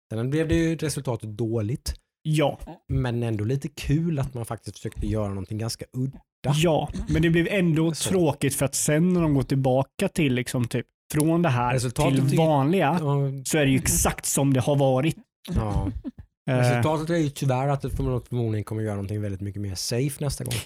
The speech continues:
Speaker 2: Nej, de behöver inte göra det safe, för kolla,
Speaker 1: Ja,
Speaker 2: typ,
Speaker 1: de kommer nog göra det,
Speaker 2: Ja,
Speaker 1: menar
Speaker 2: men
Speaker 1: jag.
Speaker 2: kolla
Speaker 1: Mm.
Speaker 2: Mandalorian.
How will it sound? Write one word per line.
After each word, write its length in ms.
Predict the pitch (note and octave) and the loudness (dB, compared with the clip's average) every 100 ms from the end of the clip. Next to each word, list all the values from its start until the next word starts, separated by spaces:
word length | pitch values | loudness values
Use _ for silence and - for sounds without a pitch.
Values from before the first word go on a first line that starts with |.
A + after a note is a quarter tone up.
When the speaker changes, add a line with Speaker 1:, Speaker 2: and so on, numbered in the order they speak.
| - | -2
Speaker 2:
Nej, 340 | C#3+ F#3 A#3 A#3+ | 2 4 4 2
de 180 | F#3+ | 2
behöver 100 | G3+ A#3 | 4 2
inte 120 | A#3 | 2
göra 140 | G#3 | 2
det 60 | C#3 | 2
safe, 680 | - - F3+ G3 F3 - - | 0 0 2 4 2 0 -2
för 100 | E3+ | 0
kolla, 220 | F3+ E3+ | 2 2
Speaker 1:
Ja, 60 | C#3+ | 2
Speaker 2:
typ, 140 | D3+ | 2
Speaker 1:
de 180 | D3+ D#3 | 2 2
kommer 260 | D#3 G#3 | 2 2
nog 140 | F#3+ A#2+ | 0 0
göra 200 | A2+ G#2 | -2 -4
det, 80 | A2+ | -10
Speaker 2:
Ja, 60 | - | -6
Speaker 1:
menar 120 | A#2+ | 0
Speaker 2:
men 20 | G3+ | 0
Speaker 1:
jag. 100 | G#3 | 2
Speaker 2:
kolla 220 | A#3 A3 | 2 4
Speaker 1:
Mm. 80 | G#3 G#3 | 4 4
Speaker 2:
Mandalorian. 580 | G3+ A3 B2+ C3 G3+ | 4 4 4 4 4